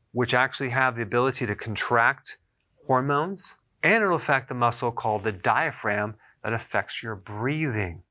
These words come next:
So the actual reason why you can't sleep has to do with increased muscle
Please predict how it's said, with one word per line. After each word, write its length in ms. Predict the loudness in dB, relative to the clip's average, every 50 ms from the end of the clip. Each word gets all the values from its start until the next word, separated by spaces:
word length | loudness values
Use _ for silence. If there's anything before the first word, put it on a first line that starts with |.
| _
So 220 | -4 0 2 2 2
the 140 | 4 4 2
actual 400 | 2 2 0 0 0 0 0 0
reason 420 | 0 0 0 0 0 0 0 2
why 140 | 2 0 0
you 100 | -2 -4
can't 300 | -6 -6 -6 -4 -4 -4
sleep 360 | -2 0 0 0 0 -2 -4 -10 -20 -20 -16 -4
has 200 | -2 -2 0 0
to 80 | -2 -4
do 260 | -4 -2 -2 0 0
with 360 | 2 2 2 2 0 -2 -8 _ _ _ _ _
increased 680 | 0 0 0 0 0 -2 -2 -2 -2 0 0 -2 -2 -4 -8 _ _ _ _
muscle 520 | -4 0 0 0 0 0 -2 -2 -4 -4